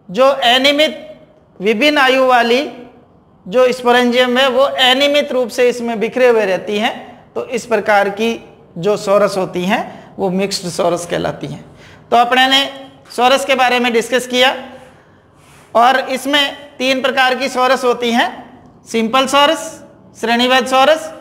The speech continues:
और मिश्रित सोरस। सिंपल सोरस के अंदर सभी बीजाणुदानियाँ एक साथ परिपक्व होती हैं और डेडेड सोरस के अंदर जो है परिधीय भाग पर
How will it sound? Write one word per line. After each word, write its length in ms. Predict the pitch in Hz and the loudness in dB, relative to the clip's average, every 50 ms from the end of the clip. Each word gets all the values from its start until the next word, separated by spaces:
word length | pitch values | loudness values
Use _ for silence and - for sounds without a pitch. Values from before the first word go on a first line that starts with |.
| - - | -4 0
और 160 | 233 240 233 220 | 2 2 2 2
मिश्रित 360 | 220 220 220 247 262 269 - | -2 -6 -4 -4 -4 -4 -2
सोरस। 360 | - 262 269 269 277 277 - - - - - - - - | -2 0 0 0 -2 -4 -10 -14 -18 -20 -20 -20 -20 -10
सिंपल 360 | - - 254 254 247 285 285 269 | -2 0 2 2 2 2 0 2
सोरस 340 | - 277 277 277 277 277 277 | 2 2 4 4 2 0 0
के 80 | 285 269 | 0 0
अंदर 300 | 277 262 254 254 277 247 | 0 2 2 2 0 0
सभी 300 | - 269 254 226 269 277 | 2 0 0 2 2 0
बीजाणुदानियाँ 720 | 233 254 226 254 254 254 254 247 247 240 240 240 247 254 254 | 0 0 0 0 0 2 2 2 2 2 2 0 0 0 2
एक 180 | 240 226 226 226 | 2 0 0 0
साथ 280 | - 254 254 254 254 | 0 0 0 0 0
परिपक्व 380 | 254 247 247 240 269 247 269 277 | -2 -2 0 0 -2 -2 2 2
होती 260 | 269 262 269 269 277 | 2 2 2 0 0
हैं 180 | 277 269 311 339 - - - - - - - - - | 2 2 0 0 -2 -8 -14 -18 -20 -20 -16 -2 2
और 220 | 233 254 302 330 - - - - - - - - - - _ _ - - _ - | 2 4 4 2 2 -2 -8 -12 -14 -18 -20 -20 -20 -20 _ _ -20 -20 _ -4
डेडेड 360 | 226 240 247 254 277 294 277 - | -2 0 2 2 2 0 0 -2
सोरस 360 | - 269 269 277 277 277 - | -2 -2 -2 -2 -2 -4 -4
के 100 | 269 269 | -2 0
अंदर 460 | 262 254 247 247 247 269 277 285 269 - - - - - - - - - - | 0 0 0 2 2 2 2 2 0 -6 -12 -16 -20 -20 -20 -20 -20 -14 -4
जो 180 | 175 240 262 247 | 0 2 2 4
है 360 | 233 254 285 - - - - - | 4 2 2 0 -2 -6 -4 -2
परिधीय 360 | 254 247 262 220 262 277 277 | -2 0 0 2 2 4 4
भाग 240 | 269 262 247 247 220 | 4 2 2 0 0
पर 300 | 240 269 277 277 277 277 | 0 0 2 2 0 -2